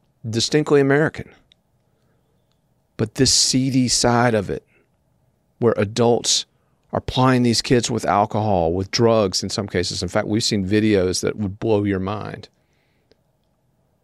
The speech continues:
of drug use by these young cheerleaders.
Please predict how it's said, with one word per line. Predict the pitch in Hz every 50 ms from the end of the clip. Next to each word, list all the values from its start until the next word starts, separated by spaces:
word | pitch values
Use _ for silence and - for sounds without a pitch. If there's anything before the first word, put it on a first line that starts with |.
| _ _ _ _ _ _ _ _ _
of | - 117
drug | 104 - 110 101 98 95 98
use | 95 90 - - - - - - - _ _ _ _ _ _ _ _ _ _ _ _
by | - 98 101
these | 95 95 95 98
young | 98 95 90
cheerleaders. | 90 - 113 110 - 95 92 - - - - -